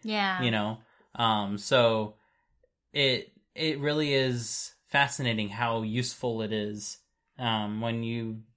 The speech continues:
Speaker 2: like, we can always dissect animals to learn about stuff, but,
Speaker 1: Mm-hmm.
Speaker 2: like, animals are not humans, and we won't know about certain things unless
Speaker 1: Yeah.
Speaker 2: you take a close eye, close look at them, right?
Speaker 1: Mm-hmm.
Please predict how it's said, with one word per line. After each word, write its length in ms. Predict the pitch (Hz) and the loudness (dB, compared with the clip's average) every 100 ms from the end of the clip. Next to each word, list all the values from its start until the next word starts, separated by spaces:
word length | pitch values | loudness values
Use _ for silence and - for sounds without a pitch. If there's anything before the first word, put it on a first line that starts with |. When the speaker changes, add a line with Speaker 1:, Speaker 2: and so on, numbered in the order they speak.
| _ - | _ -12
Speaker 2:
like, 800 | 98 120 156 165 170 156 147 156 | -10 -10 -12 -16 -4 -2 -2 -4
we 140 | 147 | -6
can 160 | 160 147 | -2 0
always 580 | 151 147 131 120 - - _ - | 0 0 -2 -6 -10 -14 _ -2
dissect 400 | 127 123 120 127 | -2 0 -2 2
animals 600 | 135 123 101 123 - - | 2 2 0 -6 -10 -6
to 160 | 123 | -4
learn 320 | 110 110 107 107 | -2 -2 -2 -4
about 260 | 101 101 | -4 -6
stuff, 340 | - 113 117 - | -6 -8 -8 -6
but, 220 | 220 - | -2 0
Speaker 1:
Mm-hmm. 320 | - 185 185 - | 0 -6 -12 -6
Speaker 2:
like, 180 | - - | -4 0
animals 360 | 127 131 131 120 | 2 2 0 0
are 60 | |
not 220 | 117 113 113 | -2 -2 -2
humans, 520 | 107 98 107 - - - | -4 -4 -8 -12 -18 -14
and 380 | 117 110 110 104 | -8 -6 -6 -8
we 180 | 110 117 | -6 -4
won't 260 | 117 120 113 | -4 -4 -2
know 400 | 110 110 104 104 | 0 0 0 -4
about 260 | 104 107 | -4 -6
certain 240 | - 110 101 | -8 -10 -8
things 460 | 113 101 123 - 120 | -6 -8 -12 -12 -6
unless 220 | 113 107 | -4 -2
Speaker 1:
Yeah. 160 | 190 | -2
Speaker 2:
you 300 | 113 107 107 - _ _ _ | -2 -4 -8 -12 _ _ _
take 200 | 131 123 | 0 0
a 60 | 110 | 0
close 260 | 120 117 | 0 2
eye, 280 | 123 127 - - - - | 0 0 -2 -12 -16 -16
close 300 | - 127 - | -4 -2 0
look 160 | 123 120 | -4 -4
at 100 | 110 | -6
them, 180 | - - | -10 -10
right? 260 | 65 - - 220 | -10 -10 -14 -10
Speaker 1:
Mm-hmm. 280 | 202 190 | -10 -10